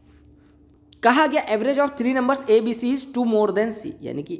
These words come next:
A B C का जो एवरेज है, यानी A प्लस B प्लस C बराबर आपको दिया गया है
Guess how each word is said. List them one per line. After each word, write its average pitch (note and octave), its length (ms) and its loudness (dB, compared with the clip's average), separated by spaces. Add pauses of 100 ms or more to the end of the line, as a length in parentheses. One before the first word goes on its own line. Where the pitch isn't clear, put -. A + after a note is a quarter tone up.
A G3+ 100 4
B G3 140 -4
C G3 140 -6
का F#3+ 120 2
जो F3+ 100 0
एवरेज C#3+ 300 0
है, F#3 60 0
यानी F3+ 220 -2
A E3+ 180 -2
प्लस E3 160 0
B D#3 160 -2
प्लस D3 320 -4
C D3 80 -2
बराबर C#3 340 2
आपको C3+ 280 -2
दिया C#3 220 0
गया B2+ 180 -4
है - 260 -12